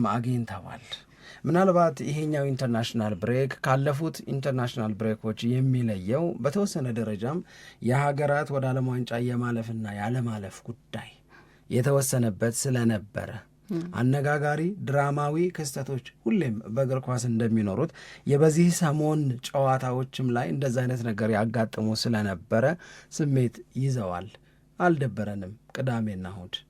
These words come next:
Speaker 1: እንዳለፈው አይደለም። ደግሞ ሁለተኛው ነገር ከዚህ በኋላ ኢንተርናሽናል ብሬክ የሚባለው ቶሎ አይመጣም።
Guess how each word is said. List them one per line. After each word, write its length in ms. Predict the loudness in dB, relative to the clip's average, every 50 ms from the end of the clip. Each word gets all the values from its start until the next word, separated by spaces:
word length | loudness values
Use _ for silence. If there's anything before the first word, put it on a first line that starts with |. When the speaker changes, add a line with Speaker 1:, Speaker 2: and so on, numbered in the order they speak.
| _ _ 4
Speaker 1:
እንዳለፈው 680 | 6 6 6 6 6 4 2 2 0 -2 -2 -4 -4 -6
አይደለም። 400 | -6 -6 -8 -10 -12 -14 -16 -18 _ -20 -20 _ _ 4
ደግሞ 220 | 6 6 8 8 8
ሁለተኛው 520 | 8 8 6 4 4 2 -2 -2 0 0 0
ነገር 280 | 0 0 0 0 0 -2 -2 -6 -16 -20 -10 _
ከዚህ 260 | -2 0 2 2 4
በኋላ 200 | 4 4 2 2
ኢንተርናሽናል 600 | 2 0 0 0 0 0 0 -2 -2 -2 -2 -2 -2
ብሬክ 220 | -2 -2 -4 -2
የሚባለው 420 | -2 -2 -2 0 2 2 2 2
ቶሎ 200 | 0 0 0 2 2
አይመጣም። 460 | 2 2 0 0 0 -2 -4 -6 -6